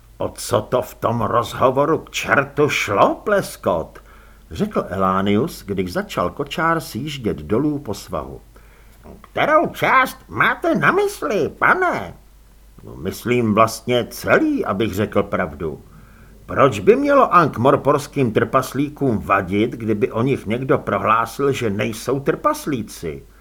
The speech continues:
Vždyť dobře vědí, že jsou trpaslíci.“ „Jenže pak by nebyli osobami podléhajícími trpasličímu právu, pane.“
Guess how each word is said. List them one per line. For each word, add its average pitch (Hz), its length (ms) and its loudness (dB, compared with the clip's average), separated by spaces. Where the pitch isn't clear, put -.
Vždyť 76 420 0
dobře 127 440 4
vědí, 117 520 -2
že 120 260 -2
jsou - 480 2
trpaslíci.“ 90 1040 -4
„Jenže 285 760 2
pak 175 220 2
by 359 160 2
nebyli 302 460 0
osobami 294 640 2
podléhajícími 302 1200 0
trpasličímu 262 1080 -2
právu, 392 680 2
pane.“ 214 560 0